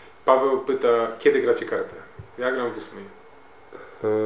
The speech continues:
Speaker 2: to jest przerwa reprezentacyjna?
Speaker 1: Tak.
Speaker 2: No to ja
Speaker 1: Czy
Speaker 2: prawdopodobnie
Speaker 1: po, po
Speaker 2: po,
Speaker 1: ósmej.
Speaker 2: po, tak, po przerwie reprezentacyjnej też miałem taki plan. Na razie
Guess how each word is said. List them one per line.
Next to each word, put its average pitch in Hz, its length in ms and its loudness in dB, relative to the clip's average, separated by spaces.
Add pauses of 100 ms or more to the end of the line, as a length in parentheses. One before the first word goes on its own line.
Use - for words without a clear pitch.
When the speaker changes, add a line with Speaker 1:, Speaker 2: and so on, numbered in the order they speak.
(1000)
Speaker 2:
to - 80 6
jest - 280 2
przerwa 127 300 10
reprezentacyjna? 127 640 6
Speaker 1:
Tak. 180 100 8
Speaker 2:
No 175 60 0 (100)
to 165 80 4
ja 151 260 10
Speaker 1:
Czy 147 60 -4
Speaker 2:
prawdopodobnie 131 680 8
Speaker 1:
po, - 0 -
po - 80 -4
Speaker 2:
po, 135 140 10
Speaker 1:
ósmej. 127 120 2
Speaker 2:
po, 123 280 10
tak, 104 160 4
po - 140 0
przerwie 117 300 4
reprezentacyjnej 110 720 0
też 110 240 4
miałem 117 280 6
taki 113 220 0
plan. 127 260 6
Na 120 100 6
razie 113 360 8